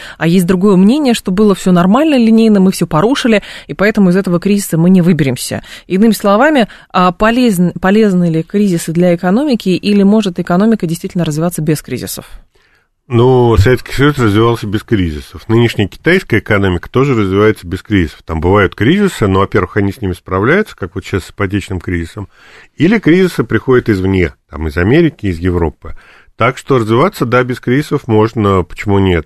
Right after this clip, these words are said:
Speaker 2: Э, в общем, это во-первых. Во-вторых,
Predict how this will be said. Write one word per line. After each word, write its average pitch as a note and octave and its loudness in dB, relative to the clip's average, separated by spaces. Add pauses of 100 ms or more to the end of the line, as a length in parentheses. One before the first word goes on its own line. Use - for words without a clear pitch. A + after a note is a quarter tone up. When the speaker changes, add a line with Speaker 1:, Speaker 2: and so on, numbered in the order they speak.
(140)
Speaker 2:
Э, F#2 -4
в D#2+ -6
общем, F2+ -2
это A#2 -4
во-первых. E2 -4
Во-вторых, A#2+ -2